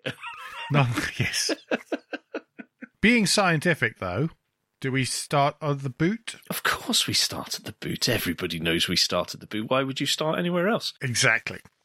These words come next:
Speaker 1: As that is our wont with the show, the opening isn't hugely massive.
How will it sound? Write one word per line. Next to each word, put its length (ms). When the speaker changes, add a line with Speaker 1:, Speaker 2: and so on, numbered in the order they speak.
Speaker 1:
As 220
that 160
is 140
our 120
wont 300
with 80
the 80
show, 340
the 120
opening 380
isn't 520
hugely 580
massive. 720